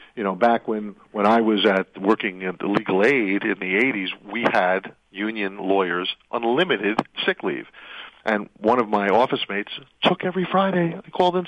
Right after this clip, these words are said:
sick. And it was, like, part of the union contract. As long as he didn't have cases on, you could kinda get away with that.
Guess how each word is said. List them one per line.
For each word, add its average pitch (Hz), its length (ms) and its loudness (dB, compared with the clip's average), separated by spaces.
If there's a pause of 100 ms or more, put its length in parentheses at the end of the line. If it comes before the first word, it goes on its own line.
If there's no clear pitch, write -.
sick. 226 280 0 (280)
And 135 80 2
it 143 40 6
was, 139 120 6
like, 143 180 4
part 196 220 2
of 180 60 0
the 180 40 -6
union 190 280 -6
contract. 190 560 -2
As 98 60 -6
long 139 140 4
as 151 80 4
he 160 80 4
didn't 156 160 2
have 151 140 2
cases 196 360 0
on, 107 200 0
you 110 60 -6
could - 120 -16
kinda 135 220 0
get 139 140 4
away 180 180 2
with - 140 2
that. 85 180 -4